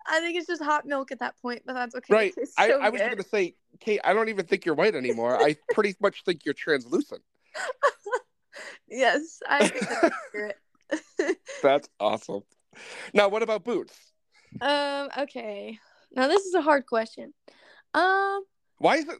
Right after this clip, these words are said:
Speaker 2: you know, it's always the girls that are like, "Oh, that's tough." <laughs>
Speaker 1: <laughs> Because sometimes, like, boots, um, my favorite ones are, like, not,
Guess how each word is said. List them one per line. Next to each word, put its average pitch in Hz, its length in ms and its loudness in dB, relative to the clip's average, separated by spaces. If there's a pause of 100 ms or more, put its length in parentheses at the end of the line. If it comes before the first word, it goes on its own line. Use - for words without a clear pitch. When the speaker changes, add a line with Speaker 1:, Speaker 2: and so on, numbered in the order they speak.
Speaker 2:
you 214 120 -2
know, 226 140 0
it's - 120 -2
always 294 220 0
the 269 80 -4
girls 127 480 2
that 123 140 -2
are 113 120 0
like, 110 220 -4
"Oh, 127 120 2
that's 120 300 0
tough." 110 320 -8 (260)
<laughs> - 60 0 (500)
Speaker 1:
<laughs> 392 400 2 (640)
Because 359 800 -4 (100)
sometimes, 339 1080 -4 (300)
like, 285 240 2
boots, 254 720 -6 (420)
um, 240 480 0 (960)
my 269 320 0
favorite 294 400 -4
ones 254 340 -4
are, 247 140 -6
like, 240 380 -6
not, 240 380 -4